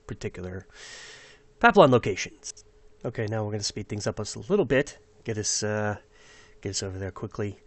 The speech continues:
Uh, land, and I'll show you the, the next little bit here. So we've already logged out, logged in, teleported, all around. Boy, we're really, uh, we're going hog wild here.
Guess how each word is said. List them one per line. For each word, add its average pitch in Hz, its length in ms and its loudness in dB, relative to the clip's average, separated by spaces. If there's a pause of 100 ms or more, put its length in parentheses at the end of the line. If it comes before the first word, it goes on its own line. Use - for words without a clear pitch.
(960)
Uh, 95 220 -6
land, 143 560 6 (420)
and 95 360 -10
I'll 92 140 -8
show - 200 -6
you 90 240 -8
the, 90 380 -12 (1300)
the 113 80 -2
next 190 200 6
little 120 160 0
bit 107 200 -2
here. 98 220 -4
So 156 280 2
we've 113 160 -2
already 117 160 2
logged 135 340 0
out, 131 180 -4
logged 131 280 -2
in, 117 340 0
teleported, 127 800 0 (1080)
all 170 200 8
around. 131 400 4
Boy, 107 200 0
we're 110 140 -2
really, 117 420 0
uh, 101 180 0 (680)
we're 113 80 -8
going 113 220 -6
hog 117 260 -2
wild 107 400 0
here. 95 320 -6